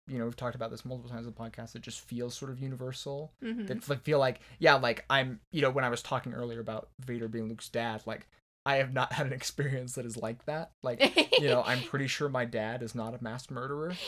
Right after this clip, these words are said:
Speaker 2: Yeah.
Speaker 1: Um, but, like, I was able to sort of extrapolate it onto other experiences I've had with, like, institutions and, like, things
Speaker 2: Mm-hmm.
Speaker 1: like
Speaker 2: Yeah.
Speaker 1: that, where it's, and so, yeah, maybe that, I don't know, that is, like, compelling and, and beautiful in, in a certain kind of way,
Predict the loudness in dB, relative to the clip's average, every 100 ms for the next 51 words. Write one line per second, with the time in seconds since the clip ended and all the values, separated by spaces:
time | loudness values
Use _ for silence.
0 | -8 -6 -6 0 4 4 4 2 -4 -6
1 | 2 2 2 0 0 -2 -6 -20 _ _
2 | _ 0 4 4 2 -2 -4 -4 -4 -4
3 | -4 -4 2 2 2 0 0 0 -4 -4
4 | -4 -4 -6 -6 -8 -12 _ -2 0 0
5 | 0 -4 -4 -8 -8 -10 -8 -8 -8 -6
6 | -6 -6 -6 -8 -10 -6 0 0 0 -4
7 | -6 -4 -2 -4 -6 -8 -10 -10 -16 -18
8 | -20 _ -8 -6 -2 0 0 -2 -10 _
9 | _ _ _ _ _ _ 4 4 4 2
10 | 4 4 2 _ _ 4 4 2 -4 _
11 | 2 2 4 2 4 2 0 -6 -4 -2
12 | -2 -4 -4 -4 -4 -4 -8 -6 -4 -4
13 | -4 -8 -4 -4 -4 -6 -8 -8 -8 -8
14 | -8 -6 -8